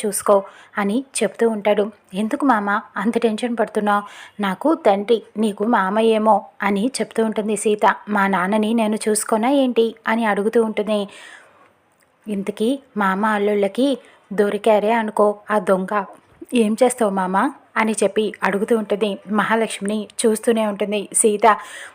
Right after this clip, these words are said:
"మా మాటలన్నీ వింటున్నావు కదత్తా, నీ పని చెప్తానుండు" అని ఆలోచిస్తూ ఉంటుంది. ఇక రామ్ అంటాడు, "నిన్ను ఆ పరిస్థితుల్లో చూసిన వాళ్ళని నేను ఎప్పుడు ఎవరిని వదిలిపెట్టేదే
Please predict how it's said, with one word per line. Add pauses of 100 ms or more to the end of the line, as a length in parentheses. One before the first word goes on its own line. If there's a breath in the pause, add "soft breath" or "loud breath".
(120)
"మా
మాటలన్నీ
వింటున్నావు
కదత్తా, (160)
నీ
పని
చెప్తానుండు" (160)
అని
ఆలోచిస్తూ
ఉంటుంది. (380 loud breath)
ఇక
రామ్
అంటాడు, (880)
"నిన్ను (320 loud breath)
ఆ
పరిస్థితుల్లో (280)
చూసిన
వాళ్ళని (200)
నేను (160)
ఎప్పుడు
ఎవరిని (240)
వదిలిపెట్టేదే